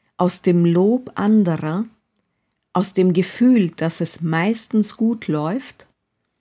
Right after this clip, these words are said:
All das kann wertvoll sein, aber es beantwortet nicht vollständig, was tatsächlich vorhanden ist.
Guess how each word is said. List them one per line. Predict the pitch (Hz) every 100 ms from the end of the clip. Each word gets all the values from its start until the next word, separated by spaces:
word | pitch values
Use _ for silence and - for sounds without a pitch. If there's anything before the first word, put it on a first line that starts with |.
| _ _ _ _
All | 165 196 208
das | 185 190 - - _ _
kann | - 175 185 190
wertvoll | 156 135 135 - 139
sein, | 147 120 131 - - _ _ _ _ _ _
aber | 185 175 170
es | 170
beantwortet | - - 185 190 190 185 180 -
nicht | 202 254 294 -
vollständig, | - 226 247 - 175 165 185 208 -
was | 180 175
tatsächlich | 180 165 - 196 208 - 208 -
vorhanden | 196 190 165 143 120
ist. | 123 - - -